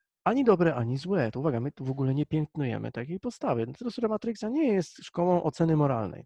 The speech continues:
My nie próbujemy teraz powiedzieć, że taki człowiek, który lubi być zauważony,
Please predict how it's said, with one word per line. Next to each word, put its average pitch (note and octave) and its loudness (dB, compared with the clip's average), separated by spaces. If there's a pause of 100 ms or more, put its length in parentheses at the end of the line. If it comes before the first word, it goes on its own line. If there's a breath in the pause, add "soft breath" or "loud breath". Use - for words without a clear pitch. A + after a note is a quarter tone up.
My C#3+ -6
nie F3+ -2
próbujemy G3+ 2
teraz E3+ -2
powiedzieć, F3+ -2
że D#3 -4
taki D#3 -6
człowiek, E3 -4
który C#3+ -4
lubi E3 0 (460 loud breath)
być D#3 0
zauważony, C3+ 0